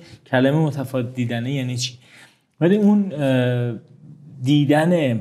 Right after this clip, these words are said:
بعدای دیگه یه، یه قصه، یه آدمه، یه کاره، اون چیزی بود که من خیلی اونجا دوست داشتم و ازش یاد گرفتم. مدل ذهنی متفاوت دیدن است. می‌تونی بهش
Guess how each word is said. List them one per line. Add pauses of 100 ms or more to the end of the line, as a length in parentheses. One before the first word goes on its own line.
(120)
بعدای
دیگه
یه،
یه
قصه،
یه
آدمه،
یه
کاره،
اون
چیزی
بود
که
من
خیلی
اونجا (420)
دوست
داشتم
و
ازش
یاد
گرفتم. (400)
مدل
ذهنی
متفاوت
دیدن
است. (1400)
می‌تونی
بهش